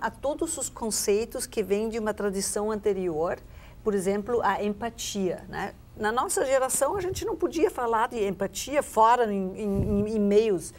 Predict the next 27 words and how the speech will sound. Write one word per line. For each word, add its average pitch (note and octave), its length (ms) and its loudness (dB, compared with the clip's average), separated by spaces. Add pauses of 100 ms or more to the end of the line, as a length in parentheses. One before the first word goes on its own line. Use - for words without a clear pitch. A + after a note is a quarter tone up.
(200)
crentes, G#3+ 680 2
católicos F3+ 920 0
ou, F3 100 -2
ou, E3 720 -4
ou - 480 -6 (340)
protestantes, G3 720 -4
né? F3+ 160 -6 (720)
Ah, B3 260 6 (100)
porque D#4 600 0
não B3 180 2
era C#4+ 220 4
de G#3+ 100 -2
bom F#3 200 -2
tom, - 280 -4 (220)
né? F3+ 160 -2
Então, C4 260 2
é, G#3+ 300 2
é, E3+ 640 2 (180)
é, G#3+ 80 0
aí A#3 600 0
tem A#3+ 160 2
uma A#3+ 160 0
filósofa, G#3+ 640 0
é, F3+ 420 -2
aluna G#3+ 400 2
do, F3 500 0
do E3 260 -4